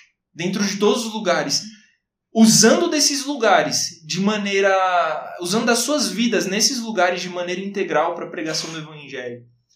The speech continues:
É muito necessário que isso aconteça. É necessário que nós tenhamos missionários, jovens missionários, vivendo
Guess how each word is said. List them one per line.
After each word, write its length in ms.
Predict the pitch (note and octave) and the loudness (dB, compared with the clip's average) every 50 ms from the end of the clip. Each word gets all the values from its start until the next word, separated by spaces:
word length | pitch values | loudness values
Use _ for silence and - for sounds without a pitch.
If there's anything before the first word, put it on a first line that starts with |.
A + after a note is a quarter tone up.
| _ _ - | _ _ -4
É 120 | - F3+ F3+ | -2 0 2
muito 280 | F#3 F#3 G3+ A3 A#3+ | 4 4 4 4 4
necessário 520 | A#3+ A#3 A#3 - G#3 G3+ - E3+ D#3 D#3 D3 | 2 0 0 0 0 0 0 0 0 -2 -2
que 60 | - | -4
isso 80 | - D3 | -6 -6
aconteça. 560 | C#3 D3 D3+ C#3+ - B2+ A#2+ B2 A#2+ - - - _ _ _ - | -6 -8 -12 -14 -10 -10 -10 -8 -10 -12 -14 -16 _ _ _ -6
É 60 | E3+ | -2
necessário 600 | G#3 A3 A3 A#3 G#3+ F3 F3+ F3+ F#3 F#3+ G3 - | 0 0 0 0 0 0 2 2 2 2 0 -2
que 80 | F#3+ | -2
nós 180 | F3+ F3+ F3+ F3+ | -4 -4 -4 -4
tenhamos 400 | - F#3+ F#3 F#3 F#3 F#3 F#3 F#3 | -4 -6 -6 -6 -6 -8 -8 -8
missionários, 760 | F#3 F#3 F#3+ F3+ - - F#3 E3+ D#3 D#3 D#3+ F3 F3+ D#3 D#3 | -8 -6 -4 -4 -2 -2 -2 -2 -2 0 0 0 0 -2 -2
jovens 400 | - E3 E3+ F#3 G#3 A3 G#3 G#3 | 0 4 4 4 4 2 -4 -6
missionários, 720 | G#3 G3 - - - F#3 E3 D3+ D3+ E3 F3 E3+ D3+ - - | -8 -8 -6 -6 -4 -4 -4 -2 -2 -2 -2 -4 -4 -6 -8
vivendo 640 | D#3+ F3+ F3 D#3+ F3+ G3+ A#3+ B3+ A#3 C#4 B3+ - | -10 -10 -8 -6 -6 -4 -4 -4 -4 -4 -4 -6